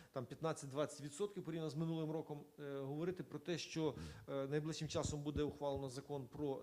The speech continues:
демобілізацію чи про звільнення, як правильно говорити, про звільнення з військової служби окремих категорій осіб, я думаю, це, е, ну, е,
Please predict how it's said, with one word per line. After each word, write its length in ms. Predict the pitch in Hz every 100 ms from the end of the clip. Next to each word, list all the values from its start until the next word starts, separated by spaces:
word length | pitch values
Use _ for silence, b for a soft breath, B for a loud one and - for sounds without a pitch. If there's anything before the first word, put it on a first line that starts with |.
| 127
демобілізацію 920 | 143 135 131 147 143 214 - 180 160 143
чи 180 | 147
про 160 | - 147
звільнення, 420 | 127 160 139 131
як 160 | 123 -
правильно 340 | 139 135 131
говорити, 360 | 127 135 139 139
про 140 | 139
звільнення 280 | 131 139 135
з 60 | 127
військової 340 | - 143 135
служби 440 | - 139 120 123 117 B B
окремих 380 | 151 135 156 135
категорій 400 | 147 143 147 139
осіб, 280 | 147 147 226
я 80 | 151
думаю, 260 | 156 175 135
це, 280 | - 160 151
е, 260 | - 127 135
ну, 180 | 147 117 - - - b b b b b b b
е, 60 | -